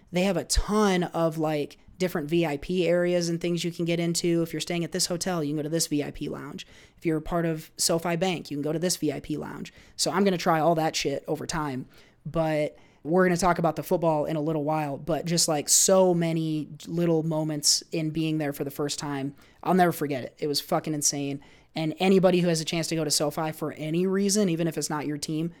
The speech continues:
you gotta do it. It's just so fucking cool. Hard to quantify without just sounding like I'm blowing the Rams, but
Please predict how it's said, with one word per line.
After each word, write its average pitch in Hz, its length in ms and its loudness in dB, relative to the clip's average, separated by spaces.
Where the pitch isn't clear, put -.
you 175 120 0
gotta 139 300 -2
do 131 180 -6
it. 123 140 -14
It's 156 200 -4
just - 260 0
so 151 220 0
fucking 131 340 -8
cool. - 400 -12
Hard 208 220 6
to 190 40 4
quantify 170 520 0
without 151 280 0
just 156 160 0
sounding 151 240 -2
like 147 140 -6
I'm 147 100 -4
blowing 151 320 -4
the 139 80 -4
Rams, 139 400 -6
but 135 380 -6